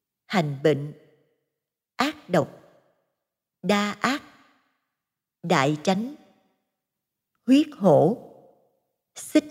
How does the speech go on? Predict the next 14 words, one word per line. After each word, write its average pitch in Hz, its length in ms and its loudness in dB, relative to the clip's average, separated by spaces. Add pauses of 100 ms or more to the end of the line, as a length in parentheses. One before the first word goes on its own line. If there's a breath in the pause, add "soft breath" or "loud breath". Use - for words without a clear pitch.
(120)
hổ, 170 420 4 (1080)
tám 214 300 -2 (100)
vương, 214 320 6 (1080)
phi 226 360 4
thân, 214 300 2 (1200)
điện 165 480 2
quang, 202 300 0 (1000)
lan 185 500 0
nha, 196 500 -2 (1000)
ăn 196 300 0
thú 254 280 4
vật, - 460 -2 (1000)
đội 160 340 4
đá, 208 400 -2